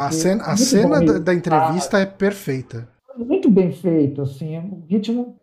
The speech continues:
Speaker 1: eu gosto, eu gosto muito, eu, eu super te entendo, assim, eu go-, eu gosto demais. E, claro, e, é que o comentário, pesso-, o co-, desculpa, o comentário social, porque o filme começa com o social, o filme é isso.
Speaker 2: Aham.
Speaker 1: E, e depois vai desenvolvendo. Mas, claro, o comentário social da segunda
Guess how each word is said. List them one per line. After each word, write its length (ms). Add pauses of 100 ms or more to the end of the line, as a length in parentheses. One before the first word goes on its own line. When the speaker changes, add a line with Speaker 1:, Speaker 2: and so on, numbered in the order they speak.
Speaker 1:
eu 80
gosto, 340
eu 120
gosto 240
muito, 260
eu, 160
eu 80
super 300
te 100
entendo, 300
assim, 120
eu 60
go-, 160
eu 80
gosto 220
demais. 520 (320)
E, 600
claro, 380
e, 280 (400)
é 120
que 120
o 120
comentário, 600 (240)
pesso-, 300
o 120
co-, 180
desculpa, 360
o 40
comentário 420
social, 600
porque 160
o 40
filme 220
começa 340
com 120 (100)
o 20
social, 380
o 40
filme 220
é 60
isso. 260 (200)
Speaker 2:
Aham. 260 (640)
Speaker 1:
E, 500
e 20
depois 340
vai 100
desenvolvendo. 600
Mas, 160
claro, 400
o 40
comentário 420
social 380
da 140
segunda 220